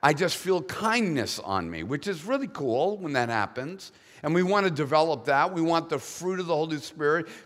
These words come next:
to be worked in our lives through the power of the Holy Spirit, through the seeking of the filling of the Holy Spirit, like during our worship time. As I was just praying that more of the Spirit would be here,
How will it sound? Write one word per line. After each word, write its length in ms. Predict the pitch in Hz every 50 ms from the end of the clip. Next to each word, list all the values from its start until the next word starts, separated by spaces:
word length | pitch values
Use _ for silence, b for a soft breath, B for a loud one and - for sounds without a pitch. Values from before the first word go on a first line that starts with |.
| B
to 100 | - 165
be 120 | 160 165 156
worked 420 | 135 127 135 160 180 185 175 170
in 80 | 185 160
our 180 | 143 143 139
lives 480 | 135 135 127 131 139 147 143 - - - 131 -
through 240 | - 160 196 214 233
the 100 | 220 220
power 360 | 123 160 165 165 160 165 160
of 80 | 151 139
the 120 | 147 139
Holy 260 | 131 139 143 131 123
Spirit, 420 | 117 - - - 135 131 143 147 143 B B B B
through 240 | - - 170 202 226
the 120 | 214 214 185
seeking 440 | - - - 208 165 - 185 185
of 100 | 165 156
the 80 | 143 147
filling 320 | - - 170 160 156 147
of 100 | 139 131
the 100 | 123 131
Holy 200 | 117 135 131 127
Spirit, 400 | 120 - - - 123 131 139 139 B B B B
like 200 | - 202 214 175
during 200 | 214 226 220 220
our 140 | 214 208 202
worship 420 | 202 220 220 214 - 185 147 -
time. 440 | - 110 107 92 85 73 71 73 78 - b b b b b b b
As 220 | - 165 180 160 175
I 140 | 180 180 180
was 260 | 175 165 147 - - -
just 240 | 170 175 - -
praying 460 | - - 185 180 180 185 185 185 180 156
that 420 | 156 151 147 143 127 - - - - - - - _ -
more 380 | - 135 135 143 156 170 180 185
of 160 | 175 151 143
the 60 | 143
Spirit 400 | - - - 165 143 143 156 147
would 200 | 139 131 127 113
be 140 | 131 135 127
here, 560 | 117 - - 135 131 135 143 156 170 - B